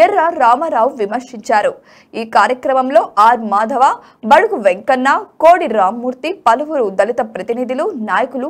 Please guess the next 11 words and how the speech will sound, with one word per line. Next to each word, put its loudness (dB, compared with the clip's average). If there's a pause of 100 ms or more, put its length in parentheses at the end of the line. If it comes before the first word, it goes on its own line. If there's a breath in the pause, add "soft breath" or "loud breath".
(140)
పాల్గొన్నారు. -2 (100)
తుమ్మలపల్లి 2
వారి 0
క్షత్రియ -4 (100)
కళాక్షేత్రం -2
వద్ద 0 (200)
అంబేద్కర్ -2
విగ్రహానికి -4 (100)
వినతి -2
పత్రం -6
ఇస్తున్న -8